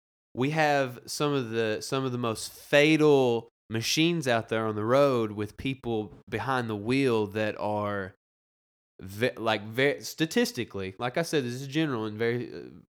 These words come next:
very playing 'em off s-, statistics, but we have the most dangerous people behind those wheel-,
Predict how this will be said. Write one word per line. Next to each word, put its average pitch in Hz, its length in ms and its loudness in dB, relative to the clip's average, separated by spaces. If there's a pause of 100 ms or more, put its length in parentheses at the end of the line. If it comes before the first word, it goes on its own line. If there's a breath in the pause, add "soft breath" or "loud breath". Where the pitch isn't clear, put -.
(220)
very 131 260 0
playing 139 460 -2
'em 123 120 -4
off 120 260 -4
s-, 101 180 -12
statistics, - 920 -8 (800)
but 107 260 2
we 120 140 2
have 113 280 0
the 110 80 -4
most 117 280 -2
dangerous 123 480 0
people 131 300 0
behind 113 440 -4
those 104 200 -6
wheel-, 101 400 -6